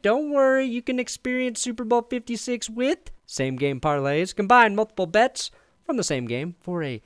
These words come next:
massive payout or bigger payout,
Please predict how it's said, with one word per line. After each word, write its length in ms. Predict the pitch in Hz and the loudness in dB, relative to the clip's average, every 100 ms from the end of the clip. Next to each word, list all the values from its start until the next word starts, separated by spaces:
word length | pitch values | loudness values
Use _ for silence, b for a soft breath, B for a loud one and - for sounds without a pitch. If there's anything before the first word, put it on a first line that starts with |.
| _ _ - | _ _ -12
massive 760 | 160 160 156 175 - 127 117 - | -6 -4 -4 -4 -4 -6 -6 -4
payout 560 | 135 113 98 95 _ _ _ _ _ _ | -2 0 -2 -6 _ _ _ _ _ _
or 260 | 127 127 131 _ - | -6 -4 -4 _ -6
bigger 240 | 185 123 | -4 -4
payout, 400 | - 101 95 104 | -4 -8 -8 -12